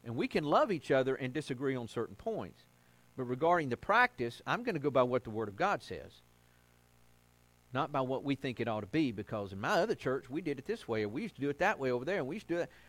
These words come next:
Well, why'd you leave? If it was working so well and the Spirit was moving so good, why'd you leave?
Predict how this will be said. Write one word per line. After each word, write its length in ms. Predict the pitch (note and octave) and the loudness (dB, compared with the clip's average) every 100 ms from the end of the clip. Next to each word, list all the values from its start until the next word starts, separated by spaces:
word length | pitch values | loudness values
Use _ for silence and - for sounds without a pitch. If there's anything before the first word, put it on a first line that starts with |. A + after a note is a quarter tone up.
| - | -10
Well, 100 | E3+ | -6
why'd 240 | G#3+ C4+ E4 | -2 -4 -2
you 60 | |
leave? 340 | G#4 G#4+ D#4 - _ _ _ _ _ _ - - | 0 0 -2 -8 _ _ _ _ _ _ -14 -8
If 100 | D#3+ | -4
it 120 | A3+ | -2
was 100 | E3 | 2
working 380 | F#3 D4 C4 A#3+ | 6 6 4 4
so 180 | C4 | 6
well 480 | C4 C#4 D#4 C#4+ D4 - - - | 8 8 10 8 4 -2 -20 -6
and 100 | D#3+ | -2
the 60 | D#3+ | -2
Spirit 280 | - B3+ C4+ | -2 0 2
was 140 | E3 | 2
moving 320 | E3 B3 D4 | 6 6 6
so 240 | B3+ C#4 C4+ | 6 6 6
good, 520 | F3+ D#4 D4 C4 D#4+ - - - - - - | 4 6 8 8 6 -10 -20 -20 -20 -20 -4
why'd 280 | F#3 B3 A#3+ | 2 2 2
you 120 | C#4 | 2
leave? 440 | C#4+ D#4+ B3 G#2+ | 2 2 0 -4